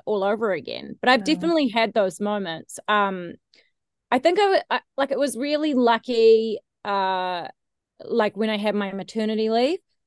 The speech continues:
Speaker 1: I really
Speaker 2: Mm-hmm.
Speaker 1: enjoyed not having to mine my life for content all the time,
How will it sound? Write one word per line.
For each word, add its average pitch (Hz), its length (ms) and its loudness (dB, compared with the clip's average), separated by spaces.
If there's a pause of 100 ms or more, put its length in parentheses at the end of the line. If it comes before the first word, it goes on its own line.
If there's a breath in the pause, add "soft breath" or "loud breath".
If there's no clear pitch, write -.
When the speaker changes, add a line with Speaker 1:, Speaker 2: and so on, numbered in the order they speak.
(160)
Speaker 1:
I 220 40 2
really 294 340 4
Speaker 2:
Mm-hmm. 269 120 -4
Speaker 1:
enjoyed 233 380 0
not 220 140 -4
having 214 280 -4
to 202 120 -6
mine 185 420 -4
my 180 120 -2
life 160 280 -2
for 175 120 -12
content 202 440 -8
all 240 100 -2
the 220 80 -10
time, 277 360 0